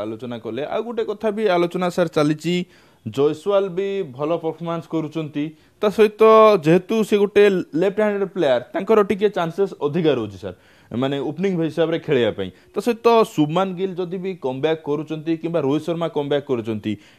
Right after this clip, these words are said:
ଗାୟକୱାଡକୁ କୁହାଯାଉଛି ଦଳରୁ ବାଦ୍ ପଡ଼ିବାର ସମ୍ଭାବନା ରହିଛି। ଆପଣଙ୍କ ହିସାବରେ ଗାୟକୱାଡ ବି ଅଷ୍ଟ୍ରେଲିଆ ବିପକ୍ଷରେ ସେଞ୍ଚୁରୀ ମାରିଛନ୍ତି ଏବଂ ଆଇପିଏଲ୍ରେ କିମ୍ବା ଡୋମେଷ୍ଟିକ୍ ସର୍କିଟ୍ରେ ଲଗାତାର ପରଫର୍ମାନ୍ସ ଦେଇ ଆସୁଛନ୍ତି।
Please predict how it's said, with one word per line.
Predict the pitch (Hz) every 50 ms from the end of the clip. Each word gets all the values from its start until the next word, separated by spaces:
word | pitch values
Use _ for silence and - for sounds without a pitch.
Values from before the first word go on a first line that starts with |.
| _ -
ଗାୟକୱାଡକୁ | - 135 151 180 180 - 226 226 226 220 208 233
କୁହାଯାଉଛି | 220 - 214 214 202 214 214 202 196 226 220
ଦଳରୁ | 180 180 175 175 180 190 190
ବାଦ୍ | 156 143 143 139 135 -
ପଡ଼ିବାର | 151 147 151 156 160 156
ସମ୍ଭାବନା | 156 135 120 117 117 117 117 113 107
ରହିଛି। | 104 101 101 -
ଆପଣଙ୍କ | - 151 - 202 220 233 226
ହିସାବରେ | 220 220 202 220 214 208 214 220 214
ଗାୟକୱାଡ | 190 156 139 139 139 - 170 180 180 185
ବି | 180 196 196
ଅଷ୍ଟ୍ରେଲିଆ | 170 143 139 - 170 175 170
ବିପକ୍ଷରେ | 175 165 165 175 170 165 190 175 170
ସେଞ୍ଚୁରୀ | - 151 131 127 - 165 165
ମାରିଛନ୍ତି | 160 151 135 131 139 165 165 156 202
ଏବଂ | 208 202 220 226 196
ଆଇପିଏଲ୍ରେ | - 139 156 165 170 - - 226 233 240 240 233 233 247 247 247 247 - - - _ _ -
କିମ୍ବା | 202 208 208 226
ଡୋମେଷ୍ଟିକ୍ | 185 139 165 175 190 196 185 - 226 -
ସର୍କିଟ୍ରେ | - 220 208 202 - 214 214 202 233 247 233
ଲଗାତାର | 196 165 165 175 208 214 214 226 214
ପରଫର୍ମାନ୍ସ | 185 185 175 - - 170 170 160 135
ଦେଇ | 120 135 131
ଆସୁଛନ୍ତି। | 127 117 107 - 113 107 98 101